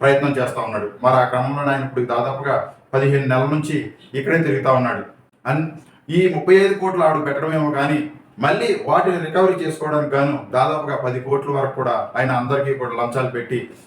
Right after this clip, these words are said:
వాళ్ళ ద్వారా అవుద్ది, వీళ్ళ ద్వారా అవుద్ది పని అని నమ్మి అందరికీ కూడా పది కోట్ల వరకు పెట్టడం జరిగిందంట. మరి ఇంకా ఉన్నా కొద్దిగా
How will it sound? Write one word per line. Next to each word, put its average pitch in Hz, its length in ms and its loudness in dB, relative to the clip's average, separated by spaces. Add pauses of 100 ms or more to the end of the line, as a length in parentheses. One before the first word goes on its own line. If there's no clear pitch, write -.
(120)
వాళ్ళ 135 240 4
ద్వారా 131 180 0
అవుద్ది, 123 220 -2
వీళ్ళ 131 180 2
ద్వారా 127 220 2
అవుద్ది 120 260 -2
పని 120 360 -4 (100)
అని 123 160 0
నమ్మి 143 240 2
అందరికీ 135 400 0
కూడా 127 220 -4
పది 127 120 2
కోట్ల 139 220 2
వరకు 139 140 0
పెట్టడం 117 340 -4
జరిగిందంట. 101 420 -6 (1120)
మరి 185 120 4
ఇంకా 170 160 0
ఉన్నా 170 300 2
కొద్దిగా 202 640 2